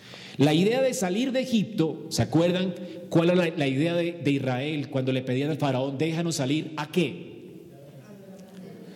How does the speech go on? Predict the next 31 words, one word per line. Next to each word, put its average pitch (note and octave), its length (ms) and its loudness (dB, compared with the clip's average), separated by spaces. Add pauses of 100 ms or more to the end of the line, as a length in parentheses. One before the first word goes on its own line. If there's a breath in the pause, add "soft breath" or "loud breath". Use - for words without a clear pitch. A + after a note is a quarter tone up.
(160)
A F#3 240 4
servir F3 800 2
a A#2 40 -4
Jehová. G#2 440 -2 (880 loud breath)
"Déjanos F3+ 540 4
adorar E3+ 360 0
para F3 200 -2
que D#3+ 100 -2
sirvamos D#3 680 0
a A#2 80 2
Jehová". G2 320 -2 (960 loud breath)
Ahora, C#3+ 220 6
la D3 100 6
idea D3 180 4
es D3+ 120 -4
que E3+ 200 0
implicaba C#3+ 540 0
que F3 80 2
el D3+ 80 0
servicio C#3+ 460 0
a - 20 0
Jehová E3+ 300 0
se F3 100 -4
tenía C3 260 0
que D3+ 80 0
hacerse D3+ 480 0
en C#3+ 160 0
el C3 200 0
lugar C#3 340 2
de D3+ 80 0
Jehová. G#2+ 320 -2